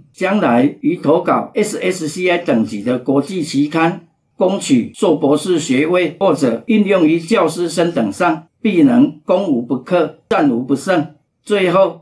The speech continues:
本课程亦提供售后服务，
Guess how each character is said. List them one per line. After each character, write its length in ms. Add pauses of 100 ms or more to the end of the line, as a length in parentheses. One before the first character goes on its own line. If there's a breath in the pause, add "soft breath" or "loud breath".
本 200
课 200
程 460
亦 180
提 220
供 180
售 280
后 200
服 220
务， 300